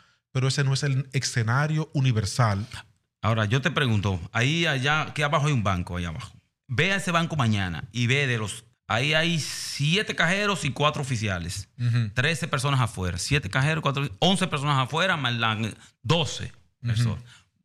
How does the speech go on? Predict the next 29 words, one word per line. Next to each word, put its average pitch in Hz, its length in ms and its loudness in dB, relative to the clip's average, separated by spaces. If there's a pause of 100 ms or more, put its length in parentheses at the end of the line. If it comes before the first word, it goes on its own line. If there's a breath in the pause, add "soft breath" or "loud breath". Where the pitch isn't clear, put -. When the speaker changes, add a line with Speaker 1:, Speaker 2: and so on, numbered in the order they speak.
(120)
Speaker 2:
Ve 160 440 0
y 160 80 -2
verifica 151 580 0
mañana 120 520 2
cuántos 170 520 2
son 170 200 2
masculinos 165 520 2
y 139 60 4
cuántos 139 340 0
son 135 160 2
femeninos. 87 800 0 (100)
Speaker 1:
Posiblemente 143 600 0
esté - 100 -6
casi 139 240 0
mitad, 117 240 2
mitad. 85 280 -2 (180)
Speaker 2:
No, 196 560 0
está 143 240 2
más. - 440 -2
El 123 120 2
femenino 127 320 2
está 131 220 0
más. 101 160 0
¿Por 170 240 0
qué? 95 160 0
Speaker 1:
Hay 156 100 2
más 175 160 2
mujeres 170 440 0
Speaker 2:
Hay 120 80 -2